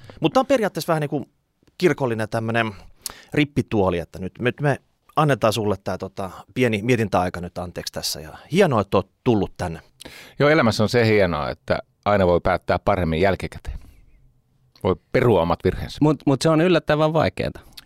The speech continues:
Speaker 3: Monelle.
Speaker 2: Älä. Ja siis en mä siis täällä olisi vieläkään, ellei, ellei en olisi saanut apua omalta organisaatiolta, kun
Speaker 3: Okei.
Speaker 2: me-, <laughs> meidän ihmiset sanoo, että miksi sä, Jari, oot käynyt Rahapodissa. Mä sanoin, että kun en mä kehtaa soittaa. Niin.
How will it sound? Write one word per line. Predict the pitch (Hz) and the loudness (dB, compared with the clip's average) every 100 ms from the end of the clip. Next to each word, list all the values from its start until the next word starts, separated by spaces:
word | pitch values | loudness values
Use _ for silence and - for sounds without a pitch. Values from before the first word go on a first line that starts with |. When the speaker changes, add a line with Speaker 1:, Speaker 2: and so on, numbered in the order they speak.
| _ _ _ - | _ _ _ -12
Speaker 3:
Monelle. | - 131 123 113 92 | 0 4 6 6 4
Speaker 2:
Älä. | 76 - - _ - - - | 2 -4 -18 _ -20 -20 -10
Ja | 98 | 0
siis | 113 110 | 2 4
en | 120 | 4
mä | 120 | 4
siis | 120 104 | 2 2
täällä | 117 113 | 4 6
olisi | 110 107 98 | 6 4 4
vieläkään, | 131 131 110 92 87 | 4 4 2 0 0
ellei, | 85 82 85 78 - - | 2 2 2 -2 -10 -6
ellei | 87 | -2
en | 87 | 2
olisi | 87 - | 0 0
saanut | 98 92 | 2 4
apua | 95 92 82 | 4 4 4
omalta | 90 82 90 | 4 2 2
organisaatiolta, | 92 73 76 69 71 - - - | 0 -2 -4 -6 -6 -6 -6 -8
kun | 73 - | -8 -2
Speaker 3:
Okei. | - 120 95 - - | 0 4 2 0 -6
Speaker 2:
me-, | - - - - - 117 113 | -4 -2 -4 -4 -4 -2 0
<laughs> | 120 | 0
meidän | 127 117 | 2 2
ihmiset | 143 131 - - | 2 0 -2 -2
sanoo, | 120 110 | 0 2
että | 107 | 2
miksi | 131 117 | 0 0
sä, | - | -2
Jari, | 104 104 98 | 2 4 4
oot | 92 - | 2 2
käynyt | 98 98 | 0 2
Rahapodissa. | 110 110 98 - 78 69 - | 2 2 2 0 -4 -6 -8
Mä | 71 | -6
sanoin, | 95 | -2
että | 85 | -4
kun | - | -4
en | 73 | -4
mä | 78 | -2
kehtaa | - 80 - 67 | -2 -4 -4 -6
soittaa. | - 73 - - - | 0 -2 -2 -6 -4
Niin. | - 208 - | 0 2 2